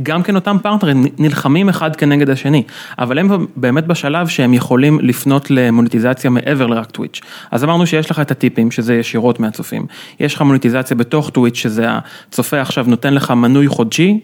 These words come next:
טוויץ' מגלחים כאן איזה שלושים אחוז, או הצופה נותן לך עכשיו, אה, צ'יר, שצ'יר זה הקר-, זה קרנסי של, אה, טוויץ', זה דרך לתת כאילו דוניישן חד פעמי, אבל גם כן דרך טוויץ', אז זה מגיע עם הקוסמטיקס של טוויץ', אבל מצד שני הם גם כן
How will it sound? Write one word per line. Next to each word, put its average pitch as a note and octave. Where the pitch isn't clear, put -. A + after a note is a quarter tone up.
טוויץ' D3
מגלחים B2+
כאן A#2
איזה A2+
שלושים B2+
אחוז, F3
או C3+
הצופה B2+
נותן C#3+
לך C#3
עכשיו, A#2+
אה, A2+
צ'יר, G#3
שצ'יר D3
זה A#2+
הקר-, C#3
זה A2+
קרנסי C3+
של, A2
אה, G#2
טוויץ', C3
זה G#2
דרך A#2
לתת A2+
כאילו G#2+
דוניישן C3
חד A#2+
פעמי, B2+
אבל A2
גם B2+
כן A#2
דרך A2
טוויץ', F#3
אז A2+
זה A2+
מגיע A2+
עם A#2
הקוסמטיקס B2
של A2+
טוויץ', G3+
אבל A2+
מצד A#2
שני A2+
הם A2+
גם B2+
כן A#2